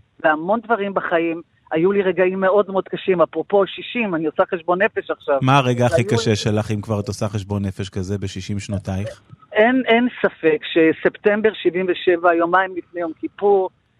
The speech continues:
Speaker 1: צומת כנות, שאבא שלי מגיע לצומת והאוטו לא עובד, והוא הולך ברגל לכיוון תחנת דלק לקרוא לגרר, ובחורה בת שבע עשרה וחצי, מושב חצב,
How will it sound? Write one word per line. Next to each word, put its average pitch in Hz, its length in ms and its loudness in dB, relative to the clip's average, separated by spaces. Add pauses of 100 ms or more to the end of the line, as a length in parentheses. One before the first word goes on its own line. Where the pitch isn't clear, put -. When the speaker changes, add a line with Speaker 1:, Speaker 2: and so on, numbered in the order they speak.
Speaker 1:
צומת 190 340 0
כנות, 202 460 2 (400)
שאבא 165 260 -2
שלי 175 200 -6
מגיע 165 400 0
לצומת 190 540 0 (120)
והאוטו 160 480 2
לא 160 360 0 (280)
עובד, 190 440 2
והוא 165 120 -4
הולך 170 220 2
ברגל 180 300 2
לכיוון 170 320 -2
תחנת 170 380 0
דלק 180 300 0
לקרוא 160 260 0
לגרר, 180 440 2 (420)
ובחורה 165 460 0
בת 175 140 -4
שבע 196 200 0
עשרה 190 260 -4
וחצי, 165 380 -6
מושב 151 360 -2
חצב, 156 420 2